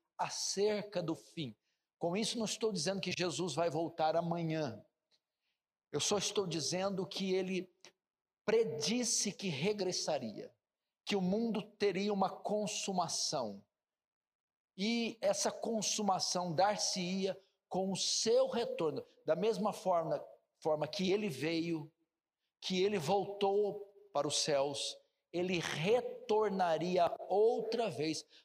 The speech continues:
para consumar em definitivo a sua obra.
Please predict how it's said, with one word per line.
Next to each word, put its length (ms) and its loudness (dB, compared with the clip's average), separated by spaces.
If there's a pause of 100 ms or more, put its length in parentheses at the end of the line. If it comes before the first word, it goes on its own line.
(120)
para 140 2
consumar 920 0
em 100 0
definitivo 1000 -2 (200)
a 140 -2
sua 800 0
obra. 500 -2